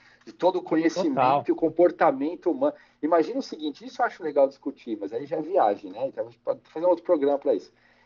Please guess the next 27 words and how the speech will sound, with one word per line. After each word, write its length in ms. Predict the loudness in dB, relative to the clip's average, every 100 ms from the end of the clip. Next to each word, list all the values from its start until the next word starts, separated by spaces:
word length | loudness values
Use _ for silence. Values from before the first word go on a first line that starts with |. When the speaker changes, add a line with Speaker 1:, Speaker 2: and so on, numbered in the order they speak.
| _
Speaker 1:
Imagina 360 | 0 2 2 -2
se 140 | -6 -8
um 80 | -12
dia 460 | -16 -10 -6 -6 -6 _ _ _ _ _ -6
a 80 | -2
inteligência 580 | 2 2 2 -4 -4 -4
artificial, 680 | -4 -10 -20 -6 2 2 2
que 80 |
a 40 | -4
gente 180 | -16 -4
fala 260 | 0 0
tanto, 420 | 0 0 0 -2
né, 200 | -6 -6
que 80 | -6
a 20 | -10
gente 160 | -12
vê 120 | -12
nos 180 | -12 -16
filmes 220 | -18 -18
de 80 | -20
ficção 400 | -20 -20 -16 -14
científica, 760 | -14 -18 -14 -10 -10 -6 -6 -6 _ _ _ _ _ -10
realmente, 960 | 2 4 6 4 0 -2 -6 -4 -4 -2
é, 560 | 0 2 4 4 2 -4 _
começa 680 | -2 2 2 2 4 2 2
a 120 | -2
entender 800 | -2 -2 -2 -2 0 2 2